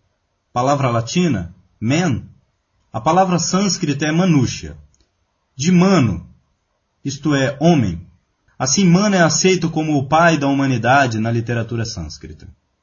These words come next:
E na Bíblia está dito que o homem é feito à semelhança de Deus.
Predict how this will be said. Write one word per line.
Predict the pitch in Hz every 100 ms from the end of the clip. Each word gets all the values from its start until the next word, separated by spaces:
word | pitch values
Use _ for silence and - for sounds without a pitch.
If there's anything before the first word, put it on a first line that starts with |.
| _ _ _ _
E | 175
na | 190
Bíblia | 151 214 196
está | 190 156
dito | 123 175 - 107 90
que | - 147 143 123 - -
o | 147 143
homem | 175 175 139
é | 127
feito | 117 - 160 175 143
à |
semelhança | - 139 127 135 135
de | 143
Deus. | 113 80 71